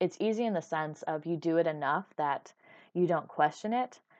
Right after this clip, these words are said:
but it's not easy because it's challenging you on new levels every time. But if you wanna continue to grow, if you wanna continue to be the best version of yourself,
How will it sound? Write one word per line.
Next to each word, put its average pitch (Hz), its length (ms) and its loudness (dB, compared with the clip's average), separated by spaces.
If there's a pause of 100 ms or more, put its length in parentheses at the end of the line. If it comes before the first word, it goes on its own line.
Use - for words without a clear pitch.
(280)
but 175 160 6
it's 170 160 0
not 190 240 2
easy 175 240 2
because 160 300 -4
it's 151 160 -4
challenging 160 500 -6
you 156 160 -8
on 147 260 -8
new 160 380 -4
levels 143 540 -6 (1120)
every 180 260 -2
time. 170 220 -4
But 160 160 -2
if 185 160 -2
you 196 140 -2
wanna 160 280 0
continue 165 460 -6
to 160 80 -2
grow, 156 360 2
if 156 180 -4
you 165 80 -2
wanna 156 240 -6
continue 156 400 -8
to 156 80 -6
be 156 100 -4
the 151 100 -6
best 151 280 -4
version 156 360 -4
of 156 140 -8
yourself, 156 420 0